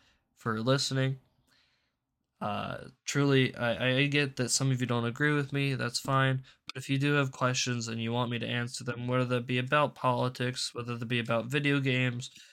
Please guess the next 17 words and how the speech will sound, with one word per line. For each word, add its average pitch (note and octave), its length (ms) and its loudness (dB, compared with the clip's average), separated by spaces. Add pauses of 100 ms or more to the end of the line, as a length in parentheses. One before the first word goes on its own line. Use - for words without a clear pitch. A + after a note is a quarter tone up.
(460)
anime, C3 800 6
technology, C3 960 4
you B2 180 -2
know, A#2+ 100 -2
my A#2 140 -2
thoughts B2+ 360 0
or A2+ 100 -4
opinions C#3+ 440 -2
about C3 340 0
them, C3 320 0 (1000)
uh, - 60 -10 (120)
you - 220 -2
know, A#2 240 -2
or C#3 240 0
non-politics, C3 1040 2
or, A#2+ 160 -4
uh, C3+ 340 0